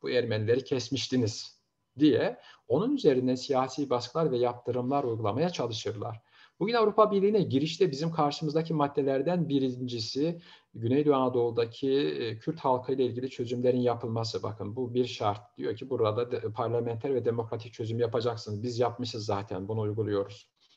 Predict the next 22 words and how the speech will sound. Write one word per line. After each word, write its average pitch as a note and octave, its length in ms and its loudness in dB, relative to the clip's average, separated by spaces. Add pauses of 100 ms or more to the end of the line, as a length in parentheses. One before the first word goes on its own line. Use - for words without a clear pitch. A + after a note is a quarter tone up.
(500)
İkincisi, F#3+ 920 2
e, C#3 240 6
şu - 160 -10
Kıbrıs F#3+ 300 2
sorununu D3 340 6
çözeceksiniz. B2 600 0
Kıbrıs'ta C#3+ 440 0
Rumlarla C3 580 4
bir B2+ 180 0
barış B2+ 280 0
yapmadan B2 380 -2
sizi A2+ 320 -6
buraya G#2+ 280 2
alamayız. E3 540 0
Üçüncüsü F3+ 420 -6
de D#3 120 2
bin D3+ 120 0
dokuz E3+ 200 -2
yüz D#3 60 0
on G3+ 180 2
beş D#3+ 140 0
olaylarını A#2 760 4